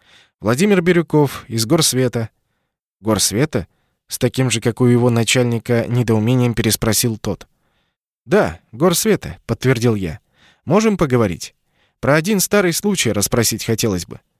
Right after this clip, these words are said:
«Чайку, может?» — предложил Федька. «С булочками и всем таким». Булочкам Ляхов противостоять не смог. Отпросился на четверть часа у начальства и пошёл с нами в сторону чайной.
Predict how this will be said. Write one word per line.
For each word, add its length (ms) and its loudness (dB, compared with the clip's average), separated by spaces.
«Чайку, 340 0
может?» — 400 -2
предложил 460 0
Федька. 400 -6
«С 100 -6
булочками 680 0
и 100 0
всем 220 0
таким». 320 -4
Булочкам 520 0
Ляхов 340 0
противостоять 800 -2
не 100 0
смог. 440 -6
Отпросился 640 0
на 140 2
четверть 360 -2
часа 320 2
у 80 0
начальства 640 0
и 160 0
пошёл 460 0
с 100 -2
нами 300 0
в 80 -4
сторону 420 0
чайной. 540 -4